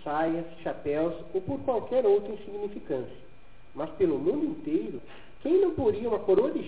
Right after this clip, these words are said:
chifres no marido para o tornar monarca? Por tal prêmio, arriscaria até o purgatório.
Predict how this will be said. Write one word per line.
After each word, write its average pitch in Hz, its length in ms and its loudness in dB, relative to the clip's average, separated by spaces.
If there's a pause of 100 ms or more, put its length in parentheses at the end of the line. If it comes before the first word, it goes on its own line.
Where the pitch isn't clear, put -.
(100)
chifres 277 320 -6
no 214 60 0
marido 175 440 0
para 156 220 0
o 151 60 -2
tornar 131 320 0
monarca? 135 580 -2 (1160)
Por 185 180 6
tal 277 220 2
prêmio, 262 520 4
arriscaria 208 540 0
até - 200 -2
o 262 80 0
purgatório. 139 720 2